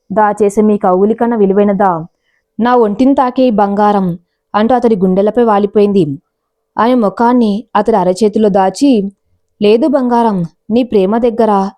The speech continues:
ఏ వస్తువు విలువైనది కాదు. నీ నవ్వు ముందు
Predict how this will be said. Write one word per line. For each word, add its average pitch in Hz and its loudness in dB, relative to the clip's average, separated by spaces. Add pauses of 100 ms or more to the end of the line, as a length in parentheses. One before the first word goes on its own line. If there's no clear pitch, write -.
ఏ 214 4
వస్తువు 196 -2 (420)
విలువైనది 220 0
కాదు. 208 0 (520)
నీ 247 2
నవ్వు 233 0
ముందు 240 2